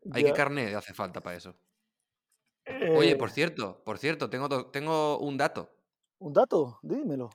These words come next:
Speaker 1: La
Speaker 2: Dime
Speaker 1: gente que
Speaker 2: da-,
Speaker 1: esté
Speaker 2: dame
Speaker 1: escuchando
Speaker 2: datos.
Speaker 1: esto, la gente que esté escuchando esto dirá, "Joder, ese, pues eso ya lo sabemos todos hace ya días". Pero para mí ha si-, ha sido una novedad, y es que hoy he ido al supermercado sin mascarilla, tío.
Speaker 2: ¿Pero con seguro?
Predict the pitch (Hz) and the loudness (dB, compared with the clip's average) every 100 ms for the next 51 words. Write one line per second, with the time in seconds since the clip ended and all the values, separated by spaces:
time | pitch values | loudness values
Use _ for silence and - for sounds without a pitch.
0 | _ 113 - 269 160 160 190 233 180 147 | _ -2 0 4 4 2 2 4 6 4
1 | 147 156 - 147 185 _ _ 110 117 135 | 2 0 0 0 -2 _ _ -6 -4 -2
2 | 147 143 143 - 139 139 135 147 117 95 | -2 -4 -6 -8 -6 -4 -4 -4 -4 -4
3 | 92 90 92 87 92 98 101 98 104 101 | -4 -6 -6 -12 -12 -10 -10 -8 -8 -10
4 | 98 - 104 95 98 98 95 107 101 82 | -12 -12 -12 -12 -12 -12 -10 -8 -8 -10
5 | - _ _ _ _ - 110 107 104 117 | -18 _ _ _ _ -6 -4 -2 -2 -2
6 | 123 127 127 131 120 123 117 123 127 - | -4 -6 -4 -4 -2 -2 0 0 0 -6
7 | _ _ _ - 120 - 135 - 131 131 | _ _ _ -8 -6 0 -2 0 0 0
8 | 110 123 131 127 135 131 123 120 117 131 | -2 0 0 -2 -4 -4 -4 -4 -2 0
9 | 123 127 - _ _ _ - - 117 110 | 0 -4 -12 _ _ _ -14 -6 -4 -2
10 | 104 - 87 95 113 85 - 110 92 - | -4 -6 -8 -6 -8 -10 -8 -8 -8 -14
11 | _ _ _ _ _ _ _ _ _ _ | _ _ _ _ _ _ _ _ _ _
12 | _ _ _ 906 _ _ _ _ _ _ | _ _ _ _ _ _ _ _ _ _
13 | _ _ _ _ - 147 135 139 156 220 | _ _ _ _ -4 0 0 -2 -2 0
14 | 185 - | 0 -2